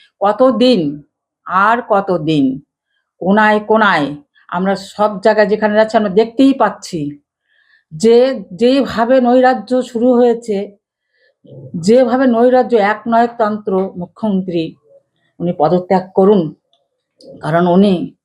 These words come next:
খুনিদের আড়াল করতে জানেন, গুন্ডাদের পুষতে জানেন, দুর্নীতিকে আড়াল করতে জানেন, দুর্নীতিকে উনি মাথায় করে রাখেন। উনি শিক্ষা ক্ষেত্রটাকে ভেঙে দিয়ে ভেবেছিল আমার উপরে কেউ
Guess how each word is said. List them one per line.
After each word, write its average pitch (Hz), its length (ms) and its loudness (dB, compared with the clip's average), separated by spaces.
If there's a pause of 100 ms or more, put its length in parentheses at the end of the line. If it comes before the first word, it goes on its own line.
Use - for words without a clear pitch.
খুনিদের 208 400 2
আড়াল 196 240 2
করতে 196 260 -8
জানেন, 180 400 -2
গুন্ডাদের 190 420 -2
পুষতে 190 420 -4
জানেন, 185 500 0 (680)
দুর্নীতিকে 240 920 2 (320)
আড়াল 220 300 0
করতে 240 220 -2
জানেন, 233 360 -2
দুর্নীতিকে 240 560 2
উনি 254 140 2
মাথায় 226 400 0
করে 254 240 4
রাখেন। 214 720 0 (720)
উনি 214 180 -2
শিক্ষা 240 440 -2
ক্ষেত্রটাকে 254 520 0
ভেঙে 226 320 2
দিয়ে 262 180 2
ভেবেছিল 247 420 2
আমার 240 280 2
উপরে 240 200 -2
কেউ 247 140 2